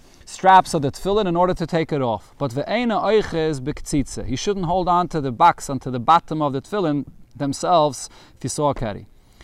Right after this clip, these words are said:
Divrei Rabbi Yaakov. That's Rabbi Yaakov's opinion. Chachamim Moimrim, Chachamim say, Yashon, Adam, B'Tfilin, Shinas Arai. A person is allowed to sleep in the Tfilin, a nap.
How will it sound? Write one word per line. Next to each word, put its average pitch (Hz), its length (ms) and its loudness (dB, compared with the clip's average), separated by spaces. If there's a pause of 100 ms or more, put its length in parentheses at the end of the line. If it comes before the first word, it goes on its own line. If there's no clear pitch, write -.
(220)
Divrei 185 720 6
Rabbi 156 180 0
Yaakov. 131 400 0
That's 156 220 -2
Rabbi 147 140 -4
Yaakov's 156 380 4
opinion. 131 320 -6 (460)
Chachamim 196 460 4
Moimrim, 185 520 -2
Chachamim 185 520 -2
say, 208 280 0
Yashon, 143 800 2
Adam, 170 420 2
B'Tfilin, 147 640 -4
Shinas 165 420 -4
Arai. 170 440 2
A 139 100 -8
person 185 340 -4
is 151 80 -6
allowed 165 300 2
to 156 80 -6
sleep 185 360 -6
in 160 80 -4
the 131 80 -4
Tfilin, 175 440 -4
a 113 40 -4
nap. 131 380 -2